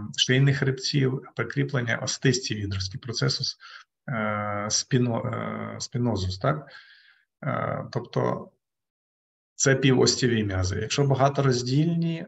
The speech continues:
то тут особливість в тому, що спинна поверхня крижової кістки, початок, поперечні відростки грудних хребців, а прикріплення до остистих від-, відростків вище розташованих хребців. Е,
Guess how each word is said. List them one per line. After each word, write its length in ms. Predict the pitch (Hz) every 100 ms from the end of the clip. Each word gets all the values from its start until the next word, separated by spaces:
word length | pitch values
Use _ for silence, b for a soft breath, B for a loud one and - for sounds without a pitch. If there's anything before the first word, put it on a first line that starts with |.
| - -
то 280 | - 127 120
тут 240 | 117 151 143
особливість 720 | 127 120 117 135 120 - -
в 80 | -
тому, 320 | 139 135 120
що 760 | - - - 113 113 117 113 113 _ _ _ b b b b
спинна 400 | - - 135 127
поверхня 440 | 123 120 113 -
крижової 560 | 113 113 110 113 123 131
кістки, 800 | 127 127 120 - - 117 113 -
початок, 560 | - - 123 110 113 107
поперечні 520 | 117 - 113 110 117
відростки 400 | 107 104 - -
грудних 360 | - 113 120 120
хребців, 460 | 123 - - 117 -
а 40 |
прикріплення 640 | - 107 - 127 123 110
до 140 | 104 107
остистих 540 | 110 - 123 - -
від-, 280 | 120 123 147 - 123
відростків 500 | 123 120 - 120 123
вище 600 | 113 117 151 180 - 170
розташованих 840 | 151 135 - 131 - 135 131 127 127
хребців. 480 | 135 123 - 110 - B B B B B B B _
Е, 340 | - - 120